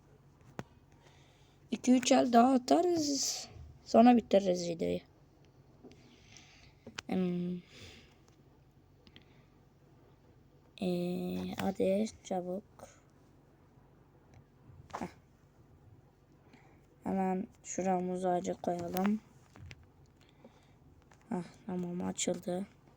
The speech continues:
Çok iyi. Göreceğiz bu sefer kim kazanacak, kim kaybedecek. Onu öyle bir saldırı yapacağım. Yine ona gökkuşağı saldırısı yapıp onu öldüreceğim.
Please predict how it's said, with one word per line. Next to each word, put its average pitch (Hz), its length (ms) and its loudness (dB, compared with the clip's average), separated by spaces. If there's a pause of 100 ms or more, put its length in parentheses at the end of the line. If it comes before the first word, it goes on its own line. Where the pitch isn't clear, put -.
(800)
Çok 196 280 0
iyi. 190 380 4 (1900)
Göreceğiz 302 500 6
bu 233 40 -2
sefer 202 320 2
kim 190 220 -4
kazanacak, 185 760 -2
kim 185 160 -4
kaybedecek. 180 880 -2 (1500)
Onu 202 220 4
öyle 208 320 4
bir 220 280 6
saldırı 190 420 2
yapacağım. 208 760 4 (1300)
Yine 202 220 0
ona 196 220 2
gökkuşağı 196 500 0
saldırısı 190 460 -2
yapıp 196 540 -2 (140)
onu 202 280 2
öldüreceğim. 196 680 -4